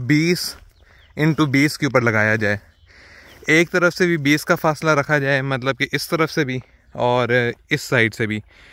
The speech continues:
दोनों अतराफ से इसको बीस फुट के ऊपर रख के अगर लगाया जाए तो इसका जो घेरा होता है पौधे का वो भी जो है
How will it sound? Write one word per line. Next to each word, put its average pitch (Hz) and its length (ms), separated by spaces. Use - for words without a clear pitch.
दोनों 170 300
अतराफ 147 420
से 151 220
इसको 143 360
बीस 135 300
फुट 143 200
के 127 80
ऊपर 127 160
रख 127 240
के 156 80
अगर 139 180
लगाया 117 340
जाए 135 260
तो 135 160
इसका 139 420
जो 127 220
घेरा 123 300
होता 160 280
है 147 60
पौधे 139 320
का 139 140
वो 147 220
भी 180 120
जो 160 140
है 135 220